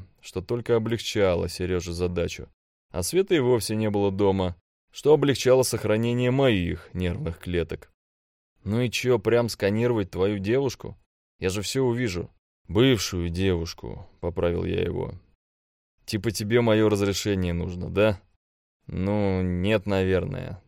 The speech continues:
Так, ладно, приступим». «Угу, тут поскромнее, чем у Любы». Хрясь, подзатыльник получился немного сильнее, чем я рассчитывал. «Ай,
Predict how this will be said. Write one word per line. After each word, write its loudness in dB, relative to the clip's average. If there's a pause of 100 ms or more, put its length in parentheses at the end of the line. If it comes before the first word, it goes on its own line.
(120)
Так, 2
ладно, 2
приступим». -8 (760)
«Угу, -2
тут -6
поскромнее, -4
чем -8
у -2
Любы». 0 (640)
Хрясь, 4 (120)
подзатыльник -2
получился -4
немного -4
сильнее, -2
чем -8
я -4
рассчитывал. -2 (720)
«Ай, 8